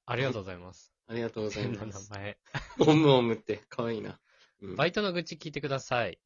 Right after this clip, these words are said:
Speaker 2: どうぞ。
Speaker 1: 私は飲食のバイトをしているのですが、今日は上司に食事を出す順番、
Speaker 2: うん。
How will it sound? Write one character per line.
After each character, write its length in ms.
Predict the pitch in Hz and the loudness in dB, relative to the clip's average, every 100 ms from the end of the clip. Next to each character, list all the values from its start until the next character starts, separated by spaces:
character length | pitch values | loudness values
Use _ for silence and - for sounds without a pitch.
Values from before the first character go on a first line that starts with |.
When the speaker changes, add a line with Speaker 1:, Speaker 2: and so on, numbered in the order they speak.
| _ _ - | _ _ -4
Speaker 2:
ど 120 | 107 | -2
う 20 | |
ぞ。 260 | 107 107 - | 0 -2 -2
Speaker 1:
私 320 | 123 123 175 202 | -6 -4 -2 -2
は 100 | 185 | -2
飲 220 | 208 233 | -4 -4
食 200 | 233 156 | -6 -6
の 120 | 123 | -2
バ 100 | 117 | -2
イ 80 | 110 | -2
ト 80 | 110 | -6
を 80 | |
し 80 | 104 | -6
て 140 | - 113 | -4 -2
い 40 | |
る 80 | 107 | -4
の 120 | 92 | -6
で 100 | 92 | -10
す 200 | - 98 | -10 -8
が、 280 | 123 131 - _ _ | -4 -4 -4 _ _
今 180 | 185 214 | -6 -2
日 120 | 156 104 | -2 -4
は 20 | |
上 260 | 120 160 139 | -4 -6 -6
司 220 | - 101 | -10 -10
に 260 | 104 117 - _ - | -8 -8 -12 _ -18
食 340 | 123 160 165 | -12 -6 -6
事 140 | 160 | -2
を 100 | 170 | -4
出 160 | 160 175 | -2 -4
す 160 | - 98 | -6 -8
順 320 | 104 101 95 | -8 -8 -4
番、 200 | 95 | -6
Speaker 2:
う 20 | |
ん。 40 | 92 | -6